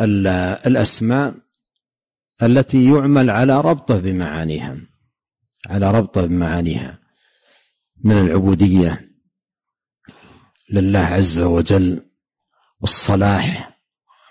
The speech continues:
الاستقامة على طاعة الله، والحسن في الأدب والخلق والطاعة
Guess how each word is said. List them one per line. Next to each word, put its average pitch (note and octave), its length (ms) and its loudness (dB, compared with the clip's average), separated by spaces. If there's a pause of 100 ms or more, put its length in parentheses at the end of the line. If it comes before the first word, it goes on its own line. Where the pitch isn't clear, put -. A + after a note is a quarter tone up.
(300)
الاستقامة F#2 600 -6
على E2+ 300 -6
طاعة E2+ 400 -4
الله، F2 400 -2 (760)
والحسن F#2+ 640 2
في - 140 0
الأدب E2+ 640 -2
والخلق F2+ 2000 -4
والطاعة F2 960 -4